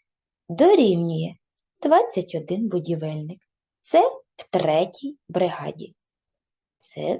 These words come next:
цю задачу ми розв'язали першим способом.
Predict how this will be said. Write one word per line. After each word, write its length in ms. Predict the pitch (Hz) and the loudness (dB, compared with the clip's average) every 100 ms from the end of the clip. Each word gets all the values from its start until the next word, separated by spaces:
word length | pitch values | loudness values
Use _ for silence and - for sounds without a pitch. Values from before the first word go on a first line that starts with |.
| - | -6
цю 260 | - 160 | -4 -2
задачу 540 | 175 302 294 202 180 160 | 2 2 4 0 -2 -6
ми 120 | 151 | -4
розв'язали 600 | 165 165 180 180 330 480 494 - | -4 -2 -2 2 2 2 2 0
першим 560 | 185 170 170 - 190 | 2 2 -2 -8 -12
способом. 800 | 196 _ 160 156 - 156 - | -16 _ -6 -6 -10 -12 -14